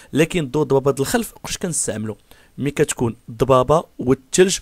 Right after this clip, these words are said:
والعجاج، يعني حيدنا غير الشتا، هو اللي حيدنا. يعني كنفهم باللي ملي تكون الشتا خدام غير الضوء الضبابه ديال القدام،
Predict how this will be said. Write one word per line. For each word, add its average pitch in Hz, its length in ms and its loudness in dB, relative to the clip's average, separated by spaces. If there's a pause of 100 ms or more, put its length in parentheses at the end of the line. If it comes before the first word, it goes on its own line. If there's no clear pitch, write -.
(120)
والعجاج، 113 340 2
يعني 113 160 -2
حيدنا 143 380 -2
غير 143 100 -2
الشتا، - 280 0
هو 113 120 2
اللي 139 120 0
حيدنا. 120 260 -6
يعني 113 200 -8
كنفهم 123 400 -2
باللي 120 240 -2
ملي 117 140 -4
تكون - 160 -6
الشتا - 340 -2 (220)
خدام 135 420 -4
غير 180 120 0
الضوء 143 200 0
الضبابه 139 260 2
ديال - 100 -2
القدام، 113 380 -6